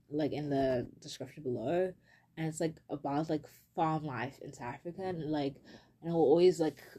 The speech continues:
have some sort of conflict about farm life, and traditionally that,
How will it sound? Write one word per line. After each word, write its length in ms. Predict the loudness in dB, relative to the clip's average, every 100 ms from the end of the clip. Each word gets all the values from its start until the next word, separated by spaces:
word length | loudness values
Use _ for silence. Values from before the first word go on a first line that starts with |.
| -8 -6
have 340 | -4 -2 -2
some 180 | 0 -2
sort 220 | 0 -2
of 160 | -2 -6
conflict 580 | -16 -18 -8 -4 -4 -2
about 260 | -2 -2
farm 220 | -6 -6 -2
life, 260 | -2 -2 -8 -20 -20 -20 -18 -8
and 300 | -2 0 -2
traditionally 680 | -2 0 0 -2 -2 2 4
that, 240 | 4 2